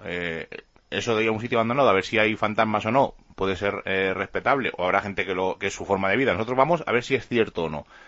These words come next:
Pero habrá gente que dirá, "Bueno, y estos señores que se recorren cientos de kilómetros para ver si ha visto un aterrizaje ovni, ¿por qué, eh, tienes esa opinión de la gente que va a sitios abandonados a hacer psicofonías?".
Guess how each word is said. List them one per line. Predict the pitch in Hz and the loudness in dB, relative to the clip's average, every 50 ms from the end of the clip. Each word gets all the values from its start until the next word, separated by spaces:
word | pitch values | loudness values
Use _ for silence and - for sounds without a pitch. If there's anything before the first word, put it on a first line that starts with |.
| - _ _ _ | -20 _ _ _
Pero | - 104 101 | 4 6 6
habrá | 110 123 | 6 4
gente | 123 139 143 156 | 2 0 -2 -4
que | 139 | -4
dirá, | 117 92 87 | -4 -2 -2
"Bueno, | 95 120 135 117 | -2 -2 -2 -2
y | 90 90 | -4 -4
estos | 95 - - 107 | -6 -6 -8 -8
señores | - 107 107 110 110 - | -6 -4 -4 -4 -6 -8
que | - 98 | -10 -10
se | 101 | -10
recorren | 98 98 - 113 110 117 113 101 98 - _ _ - | -8 -6 -4 -4 -2 -2 -4 -4 -6 -10 _ _ -20
cientos | - - 117 120 117 113 113 104 | -8 -6 -4 -4 -4 -4 -6 -6
de | 110 104 | -6 -4
kilómetros | 110 110 110 107 113 101 | -4 -4 -2 -2 -4 -4
para | - 104 101 | -4 -4 -4
ver | 104 101 | -4 -4
si | - - | -4 -4
ha | 107 | -4
visto | 110 107 - - | -4 -6 -6 -6
un | 110 | -6
aterrizaje | 101 - - 98 95 - 113 - - 107 | -6 -6 -8 -8 -6 -4 -4 -4 -2 -2
ovni, | 110 117 135 147 165 180 - _ _ _ _ _ _ _ _ _ _ - - | -2 -2 -4 -8 -10 -12 -14 _ _ _ _ _ _ _ _ _ _ -18 -4
¿por | - 127 123 110 104 110 | 0 0 0 0 -2 -2
qué, | 120 156 175 180 123 107 - - | -2 0 0 -2 -4 -8 -14 -14
eh, | - - 147 160 160 156 156 143 - - | -6 -4 -2 -2 -2 -2 -2 -4 -4 -6
tienes | - 147 143 147 | -8 -8 -8 -8
esa | 151 147 | -6 -6
opinión | 151 151 143 135 143 147 143 139 135 - | -6 -4 -2 -2 0 0 0 -2 -2 -6
de | - 127 135 135 135 139 139 139 139 135 | -8 -6 -4 -2 -2 -2 -2 -2 -2 -2
la | 131 131 | -2 -4
gente | 120 - 143 139 127 135 | -4 -6 -8 -8 -6 -4
que | - 131 | -2 0
va | 131 | 0
a | 123 | 0
sitios | - 139 - 120 117 127 | 0 -4 -8 -6 -2 0
abandonados | 117 117 120 120 123 127 123 120 113 | 0 0 0 0 0 0 0 0 -4
a | 120 | -6
hacer | - 123 113 | -8 -10 -10
psicofonías?". | 120 127 - 113 120 104 87 82 82 80 - - - | -10 -8 -6 -4 -4 -4 -4 -6 -10 -12 -16 -18 -20